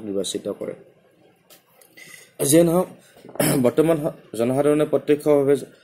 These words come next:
চৰকাৰ পৰিচালনাত অংশগ্ৰহণ নকৰি প্ৰতিনিধিৰ মাধ্যমেৰে অংশগ্ৰহণ কৰে।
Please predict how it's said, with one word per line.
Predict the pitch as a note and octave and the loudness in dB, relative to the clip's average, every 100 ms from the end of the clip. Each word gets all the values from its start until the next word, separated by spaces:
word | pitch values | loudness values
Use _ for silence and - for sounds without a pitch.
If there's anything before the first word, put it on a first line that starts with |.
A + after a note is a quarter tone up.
| _ | _
চৰকাৰ | - B2+ A#2 C3+ | -4 -2 2 2
পৰিচালনাত | C#3 C3 B2+ B2+ C3 - | 2 -2 -2 0 0 0
অংশগ্ৰহণ | G#2 G#2+ A#2+ A#2 B2 | -2 -2 -4 -4 -4
নকৰি | G#2+ G2+ A2 G2 - _ _ _ _ _ _ _ | -2 0 2 2 0 _ _ _ _ _ _ _
প্ৰতিনিধিৰ | D3 D#3 E3 D#3 F3 | -2 0 0 4 4
মাধ্যমেৰে | D3+ B2+ C#3 C#3+ C#3+ | 4 0 0 2 4
অংশগ্ৰহণ | B2 A2 B2+ B2 B2 B2+ | 4 2 -2 -2 -2 -2
কৰে। | - F2 | -4 -6